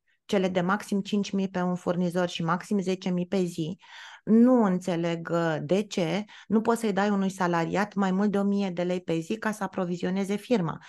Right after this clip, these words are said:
Că, de fapt, acel paragraf care rămâne nemodificat și rămâne limita la o mie de lei, esența economică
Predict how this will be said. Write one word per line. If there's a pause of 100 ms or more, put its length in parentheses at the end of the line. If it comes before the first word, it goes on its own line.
(220)
Că,
de
fapt,
acel
paragraf
care
rămâne
nemodificat
și
rămâne
limita
la
o
mie
de
lei, (600)
esența
economică